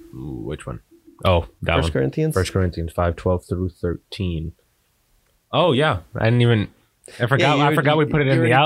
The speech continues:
Speaker 1: outline.
Speaker 2: it. We
Speaker 1: Yeah,
Speaker 2: had it in
Speaker 1: yeah.
Speaker 2: the outline.
Speaker 1: <laughs> I forgot.
Speaker 2: "For what do I have to do with judging outsiders? Is it not those inside the church whom you are to judge?" Literally, Paul is telling us,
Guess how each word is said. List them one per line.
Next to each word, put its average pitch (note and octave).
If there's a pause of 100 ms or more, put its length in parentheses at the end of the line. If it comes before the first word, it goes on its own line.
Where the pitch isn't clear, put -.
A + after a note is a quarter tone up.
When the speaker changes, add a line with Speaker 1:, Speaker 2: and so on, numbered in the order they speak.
Speaker 1:
outline. G2+
Speaker 2:
it. G2+
We A2+
Speaker 1:
Yeah, C3
Speaker 2:
had B2+
it A2+
in A2+
Speaker 1:
yeah. A#2+
Speaker 2:
the C3
outline. C3+
Speaker 1:
<laughs> C#3
I C#3+
forgot. A#2+
Speaker 2:
"For C#3+
what C#3+
do D#3
I C#3+
have C#3+
to C3+
do C3+
with C3
judging A#2
outsiders? A2
Is A#2+
it C3
not A#2
those A2+
inside C3
the A#2+
church - (240)
whom D3+
you C3+
are B2+
to C3
judge?" B2+ (180)
Literally, E3
Paul C#3
is B2+
telling A#2+
us, G2+